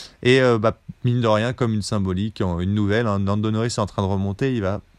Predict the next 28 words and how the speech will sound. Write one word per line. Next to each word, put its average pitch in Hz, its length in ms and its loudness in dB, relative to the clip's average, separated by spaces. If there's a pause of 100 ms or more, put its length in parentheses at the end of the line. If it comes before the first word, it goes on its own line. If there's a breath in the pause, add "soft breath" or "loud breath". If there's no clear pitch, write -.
probablement 110 500 -2
passer, 117 540 0
euh, 98 200 0
devant 98 240 -2
Fernando 95 600 -2
avant 101 240 0
la 98 100 2
fin 123 140 -6
de 117 60 -6
saison. 98 380 -4 (1160 loud breath)
Eh - 20 4
bah, 139 200 10
le 151 180 4
bilan 185 400 6
de, 135 200 2
de, 123 280 2
de 120 100 0
Lando 156 300 4
Norris, 147 520 0
euh, 107 320 -2 (480)
au 120 120 6
volant 147 240 2
de 131 60 -4
sa 120 140 2
nouvelle 135 300 2
McLaren, 127 640 4
euh, 98 260 0
tonitruante, 139 760 0